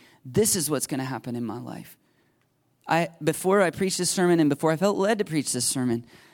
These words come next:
I woke up one night and I had a vision of us standing in the living room of, like, our new house that we bought. We're renovating a house. Pray for us. Pray for us. All right? And, uh, it's kinda got a loft thing, and there's a wall there, and I looked up and I saw, whew,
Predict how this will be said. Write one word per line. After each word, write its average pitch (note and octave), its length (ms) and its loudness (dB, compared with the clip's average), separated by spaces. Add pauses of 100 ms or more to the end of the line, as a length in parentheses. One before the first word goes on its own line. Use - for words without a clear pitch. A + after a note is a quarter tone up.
(140)
I D3 120 0
woke E3 240 0
up D#3+ 140 0
one D#3+ 140 4
night D#3 280 4
and B2+ 40 -4
I - 20 0
had C#3 140 0
a C3 60 -2
vision C#3+ 400 2
of B2 240 -2 (400)
us C3+ 160 2
standing C#3+ 340 2
in C3+ 140 2
the B2+ 80 0
living C3+ 280 0
room C3+ 220 2
of, B2 80 -6
like, B2+ 220 -4
our B2 100 0
new C3 220 2
house B2 320 -4
that A#2+ 120 -4
we B2 120 -2
bought. B2 360 -2
We're B2+ 120 -2
renovating B2 480 -2
a B2 40 -4
house. B2 280 -6
Pray B2 220 -2
for - 180 -8
us. - 360 -8
Pray B2 200 -2
for G#2+ 160 -6
us. B2 240 -6 (360)
All C3 80 2
right? B2+ 300 0 (680)
And, D#3 340 2
uh, B2+ 280 0 (260)
it's - 180 -4
kinda F3 200 2
got D3 220 0
a C3 40 -2
loft C3+ 380 0
thing, C3+ 360 0
and A#2+ 200 -4
there's A#2 200 -10
a A#2+ 60 -8
wall C3 300 0
there, B2+ 300 -2
and A#2+ 100 -2
I A2+ 60 0
looked D3 340 -2
up C3+ 240 0
and A#2 100 0
I A#2 80 -2
saw, C#3 500 0 (600)
whew, - 120 0